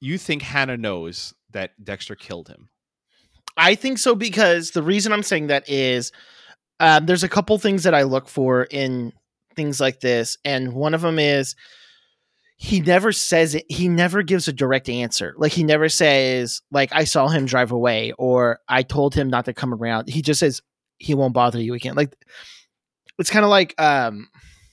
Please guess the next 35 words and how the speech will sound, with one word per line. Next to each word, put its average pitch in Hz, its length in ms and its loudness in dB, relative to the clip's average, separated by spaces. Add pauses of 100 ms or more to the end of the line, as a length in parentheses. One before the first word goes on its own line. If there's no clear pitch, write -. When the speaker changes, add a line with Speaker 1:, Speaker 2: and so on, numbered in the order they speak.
(760)
Speaker 2:
oh 156 320 4
my 156 160 2
Speaker 1:
I 143 40 4
think, 139 100 6
Speaker 2:
God. 131 140 -6
Speaker 1:
I 180 60 -8
think 247 140 -14
he 226 60 -10
says 160 260 -8
he's, 131 180 -8
he's 117 280 -10
gonna 131 200 -6
be 120 100 -10
gone 110 300 -8
forever. 92 600 -12 (800)
Speaker 2:
Yeah, 214 220 4
Speaker 1:
Well, 170 140 4
Speaker 2:
but 180 40 6
Speaker 1:
it's 175 120 0
Speaker 2:
it's, - 120 -4 (560)
that's 139 320 2
Speaker 1:
yeah. - 20 0
Speaker 2:
not 147 220 2
giving 156 200 2
a 151 40 0
direct 139 340 -2
answer. 175 420 0
Like, 143 280 0 (440)
um, 175 280 4
so 214 180 4
it's 208 120 2
kinda 214 220 0
like, 190 240 0
okay, 170 220 0
like, 143 380 0